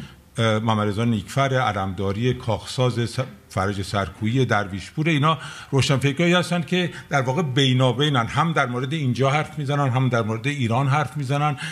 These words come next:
و یه نوعی در واقع این خصلت دیاسپورایی را کاملاً، اه، اه، درشون می‌شه دید. حالا اگه به آخرین صفحهٔ، اه، بحثم برگردیم،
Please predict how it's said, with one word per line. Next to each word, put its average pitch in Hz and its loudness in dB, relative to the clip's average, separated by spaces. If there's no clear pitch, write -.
و 156 4
یه 160 4
نوعی 180 4
در 147 4
واقع 131 -4
این 170 0
خصلت 131 -2
دیاسپورایی 127 0
را 143 2
کاملاً، 127 2
اه، 120 -2
اه، 117 0
درشون 123 2
می‌شه 123 2
دید. 92 -4
حالا 185 4
اگه 208 0
به 156 0
آخرین 143 -2
صفحهٔ، 147 0
اه، 147 -2
بحثم 127 0
برگردیم، 123 0